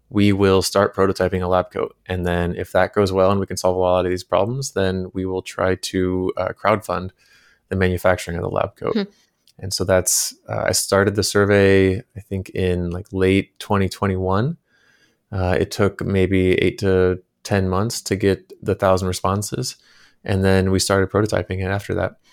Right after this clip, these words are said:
Speaker 1: And so now fast forward another year or so of prototyping and testing and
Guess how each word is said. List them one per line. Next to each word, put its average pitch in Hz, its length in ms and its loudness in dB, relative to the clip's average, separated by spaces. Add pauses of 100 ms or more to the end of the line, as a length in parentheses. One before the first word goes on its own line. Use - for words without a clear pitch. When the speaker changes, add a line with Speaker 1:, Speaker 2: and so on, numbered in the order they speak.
(400)
Speaker 1:
And 90 280 -4
so 95 120 0
now 92 260 4
fast 92 240 0
forward 95 180 4
another 95 260 4
year 101 220 4
or 95 60 2
so 98 240 4
of 95 80 2
prototyping 101 600 0
and 92 120 -2
testing 101 460 2
and 87 240 -2